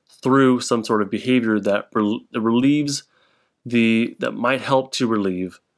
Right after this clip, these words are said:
cope with the stuck defensive energy. So fawn behaviors, to me,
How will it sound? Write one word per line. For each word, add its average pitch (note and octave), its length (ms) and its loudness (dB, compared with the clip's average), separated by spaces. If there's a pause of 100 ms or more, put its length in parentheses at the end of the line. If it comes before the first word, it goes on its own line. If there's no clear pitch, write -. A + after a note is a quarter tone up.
(1120)
cope C3 320 0
with F#2 380 -6 (720)
the B2 220 -8
stuck - 400 -2 (120)
defensive G#2+ 540 -4
energy. G#2+ 400 -2
So A2 300 0 (220)
fawn A3+ 360 0
behaviors, A2+ 720 -2 (600)
to C#3 120 -2
me, C3+ 440 2